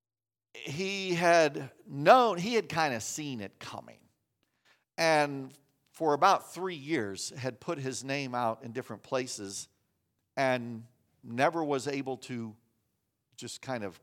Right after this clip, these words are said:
quietly walk away and go to another ministry. The week after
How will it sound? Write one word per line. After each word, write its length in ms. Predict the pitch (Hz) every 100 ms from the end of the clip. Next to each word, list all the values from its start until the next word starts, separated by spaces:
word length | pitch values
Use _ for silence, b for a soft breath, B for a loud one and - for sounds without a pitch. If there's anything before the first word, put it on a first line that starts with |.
| _
quietly 420 | - 139 123 113 101
walk 340 | 104 107 -
away 340 | 101 104 101
and 160 | 95 92 104 _
go 120 | - 101
to 120 | 98
another 260 | 95 90
ministry. 500 | 117 185 - - - _ _ _ _ _ _ _ _ _ _ _ _ _ _ _ _ _ _ _ _ _ _ _ _ _ _ _ 240
The 160 | 139 156
week 260 | 208 -
after 480 | 185 160 - 127 120